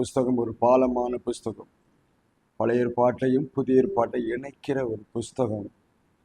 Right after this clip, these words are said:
அந்த புஸ்தகத்தை நான் வாசிக்கும் போது ஒரு நல்ல வார்த்தை, இயேசு கிறிஸ்து நேற்று, இன்று, என்றும் மாறாத தேவனாய் இருக்கிறார் என்று சொல்லப்பட்டிருக்கிறது.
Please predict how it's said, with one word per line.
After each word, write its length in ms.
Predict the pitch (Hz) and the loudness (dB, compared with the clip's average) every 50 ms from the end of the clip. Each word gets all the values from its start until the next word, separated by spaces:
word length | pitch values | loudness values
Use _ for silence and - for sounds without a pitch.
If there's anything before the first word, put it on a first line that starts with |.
| _ _ _ _ _ | _ _ _ _ _
அந்த 180 | - 113 110 117 | -8 -4 -4 -4
புஸ்தகத்தை 520 | 113 113 123 120 - 139 131 127 110 127 131 | -2 -2 -4 -4 0 0 0 0 2 2 0
நான் 220 | 123 120 120 110 110 | 0 0 -2 -2 0
வாசிக்கும் 500 | 113 120 117 - 123 117 - 117 117 113 | 0 0 0 -2 -8 -6 -6 -6 -4 0
போது 200 | 117 127 131 131 | 0 2 2 2
ஒரு 140 | 127 - 113 | 2 0 0
நல்ல 240 | 113 139 175 - 165 | 0 0 2 2 2
வார்த்தை, 480 | 135 123 127 135 135 127 - - 135 123 110 98 - _ _ _ _ _ _ _ _ _ _ _ _ _ _ _ _ _ _ - | 4 8 8 8 8 6 4 4 6 6 6 4 -2 _ _ _ _ _ _ _ _ _ _ _ _ _ _ _ _ _ _ 6
இயேசு 280 | - 208 214 214 - 190 | 8 8 8 8 8 4
கிறிஸ்து 360 | 139 170 170 175 175 - 175 165 147 147 - _ _ _ _ _ _ _ _ _ _ _ _ _ _ _ _ _ - 113 | 6 8 6 6 6 6 6 6 6 6 2 _ _ _ _ _ _ _ _ _ _ _ _ _ _ _ _ _ 2 6
நேற்று, 380 | 143 185 208 196 202 - 185 160 | 8 10 10 10 8 8 6 8
இன்று, 200 | 165 175 175 170 | 8 8 8 6
என்றும் 360 | 165 160 156 135 147 131 113 - - - _ _ - | 6 6 4 2 -2 -2 -4 -10 -20 -20 _ _ -2
மாறாத 600 | 107 127 143 151 147 151 151 151 151 156 147 139 127 | 2 6 6 8 8 10 10 10 10 8 6 6 6
தேவனாய் 480 | 135 139 139 143 135 135 135 131 127 123 | 8 8 8 6 6 4 2 4 2 0
இருக்கிறார் 460 | 127 127 - 127 131 131 131 127 127 120 | -2 -4 0 4 6 6 6 6 4 0
என்று 160 | 110 117 113 | -8 -12 -12
சொல்லப்பட்டிருக்கிறது. 920 | - - 110 110 117 113 - 110 107 - 101 107 107 - 110 110 113 127 | -4 -2 0 0 0 -2 -4 -6 -12 -10 -10 -16 -12 -14 -14 -10 -8 -4